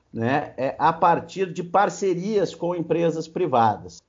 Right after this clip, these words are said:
certo? Então, é, por exemplo, nesse período que conseguiu-se, é, viabilizar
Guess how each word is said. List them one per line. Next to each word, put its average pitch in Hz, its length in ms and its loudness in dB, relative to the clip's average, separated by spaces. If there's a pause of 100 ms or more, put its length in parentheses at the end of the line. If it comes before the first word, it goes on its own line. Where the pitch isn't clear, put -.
certo? 135 360 -4
Então, 190 280 0
é, 170 100 6
por 170 180 4
exemplo, 160 320 0
nesse 226 400 2
período 160 760 0
que 180 220 -8
conseguiu-se, 180 1040 -4 (180)
é, 135 420 4 (280)
viabilizar 151 1040 4